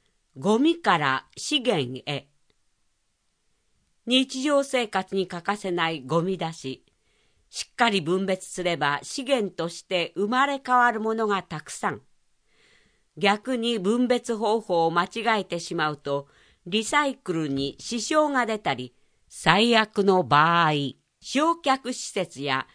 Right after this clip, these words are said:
リサイクル施設での処理が停止してしまうことも。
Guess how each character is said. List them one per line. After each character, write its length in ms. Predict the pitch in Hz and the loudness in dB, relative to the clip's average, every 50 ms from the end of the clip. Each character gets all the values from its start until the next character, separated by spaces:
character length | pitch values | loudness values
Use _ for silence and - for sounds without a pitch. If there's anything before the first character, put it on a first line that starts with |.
| _ _ _ _ - | _ _ _ _ -2
リ 180 | 160 202 220 | 0 0 0
サ 220 | 214 - 302 302 311 | 0 0 0 0 0
イ 100 | 311 262 | -2 -6
ク 180 | _ - 269 | _ -6 -4
ル 140 | 247 262 262 | -2 -2 -4
施 160 | - - - | -4 -8 -4
設 300 | - 254 233 214 - - | -2 -2 -2 -2 -6 -2
で 120 | 180 185 165 | -2 0 2
の 180 | 151 143 143 | 2 2 0
処 180 | 143 - 226 220 | 0 -2 -2 -2
理 140 | 180 175 139 | 0 -2 0
が 280 | 139 135 127 127 - _ _ _ | 0 0 0 -2 -4 _ _ _
停 200 | - 233 254 285 | 4 4 4 4
止 240 | 294 269 - 240 254 | 4 0 -4 -6 -6
し 200 | - - - - | -6 -8 -8 -4
て 120 | - 233 220 | -4 -4 -4
し 200 | - - 208 208 | -4 -6 -4 -2
ま 180 | 208 180 156 | 0 0 -2
う 80 | 123 - | -2 -4
こ 160 | _ - 131 | _ -12 -6
と 160 | - - 165 | -4 -2 -2
も。 180 | 131 117 - | -2 -4 -8